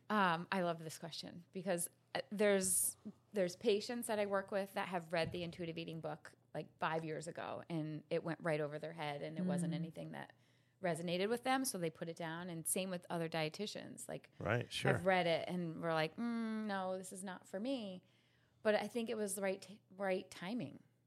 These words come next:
Speaker 1: right? Like, I was at this place where I was, like, not feeling great,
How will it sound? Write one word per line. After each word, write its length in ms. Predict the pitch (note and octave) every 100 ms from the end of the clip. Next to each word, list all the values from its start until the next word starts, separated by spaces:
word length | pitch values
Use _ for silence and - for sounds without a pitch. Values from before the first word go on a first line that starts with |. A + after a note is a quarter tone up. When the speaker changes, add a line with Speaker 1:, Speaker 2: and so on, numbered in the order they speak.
| -
Speaker 1:
right? 200 | F3 E3
Like, 160 | E3+ F3
I 120 | F3+
was 180 | E3+ F3
at 180 | F#3+ F3
this 140 | E3+
place 460 | - G#3 F#3+ F#3 -
where 100 | E3+
I 200 | E3+ E3+
was, 180 | E3 F3+
like, 180 | E3
not 240 | F#3 F#3+ -
feeling 400 | A3 F#3 F3+ F3+
great, 460 | F3+ F3 E3+ F3